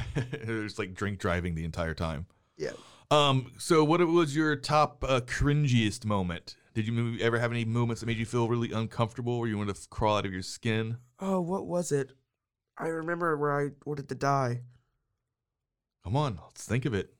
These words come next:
Speaker 1: Let's think of it. We gotta get it out there.
Speaker 2: I mean, I actually can't think of any now that I think about it.
Speaker 1: <laughs> You have to be able to name one cringy movement, moment in Superbad.
Speaker 2: Oh, what? You name a cringy moment.
Speaker 1: I have,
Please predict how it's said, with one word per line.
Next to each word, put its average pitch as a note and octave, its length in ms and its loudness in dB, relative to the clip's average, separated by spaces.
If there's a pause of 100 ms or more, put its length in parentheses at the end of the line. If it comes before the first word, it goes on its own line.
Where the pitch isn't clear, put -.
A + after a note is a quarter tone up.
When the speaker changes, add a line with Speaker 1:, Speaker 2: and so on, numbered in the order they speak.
Speaker 1:
Let's - 160 -20
think B2 180 0
of A2+ 80 0
it. E2+ 100 0
We F2+ 60 -6
gotta F#2 140 -4
get F#2+ 100 -6
it F2+ 60 -8
out A#2+ 180 0
there. D#2+ 300 -6 (1120)
Speaker 2:
I D#3+ 80 -8
mean, D#3+ 320 0 (100)
I E3+ 140 -10
actually D3 280 -8
can't B2 240 -12 (420)
think - 120 -8
of B2+ 140 -10
any B2+ 220 -2
now - 280 -14
that B1+ 100 -12
I - 40 -12
think - 200 -16
about - 240 -16 (600)
it. F#3 400 -6
Speaker 1:
<laughs> - 40 -20 (520)
You D#3+ 80 2
have F3 100 2
to E3 80 -2
be E3 80 6
able C#3+ 120 4
to B2+ 140 -6
name C3 280 4
one C3 260 6
cringy B2 320 2
movement, A#2+ 340 4
moment A#2 420 2
in G2+ 80 -2
Superbad. F#2+ 640 0
Speaker 2:
Oh, G3+ 120 4
what? A3+ 280 6 (240)
You C#4 240 0
name G#3+ 160 8
a F3 40 2
cringy E3 340 -2
moment. D3+ 400 0 (800)
Speaker 1:
I D4+ 100 4
have, G3 180 2